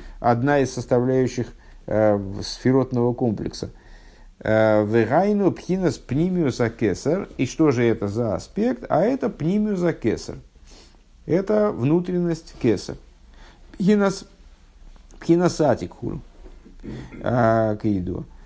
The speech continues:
А, вемивор, то есть, э, значит, еще раз, муфла, чтобы Сангедрин, это тот, который, с-, это атик. Векемивор мокемахер, дезеу пхинас марадло.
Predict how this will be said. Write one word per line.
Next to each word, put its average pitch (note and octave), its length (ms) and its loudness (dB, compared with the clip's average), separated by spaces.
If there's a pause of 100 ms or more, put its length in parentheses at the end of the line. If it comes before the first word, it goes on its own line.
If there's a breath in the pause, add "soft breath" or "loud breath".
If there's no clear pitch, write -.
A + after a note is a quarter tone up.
(380 soft breath)
А, A#2+ 200 4
вемивор, C3+ 840 2
то A#2+ 100 -6
есть, A2 160 -6
э, G2+ 220 0
значит, G2 280 -10
еще G#2+ 220 -2
раз, F#2+ 300 -6
муфла, B2+ 360 0
чтобы - 220 -8
Сангедрин, G3 560 -2
это C#3 240 -6
тот, B2 240 -6
который, G#2 500 -4
с-, - 160 -14
это B2+ 500 -4
атик. - 340 -8 (480 loud breath)
Векемивор D#3 580 2
мокемахер, F3+ 720 0
дезеу F3 400 0
пхинас F#3+ 480 -4
марадло. B2+ 800 2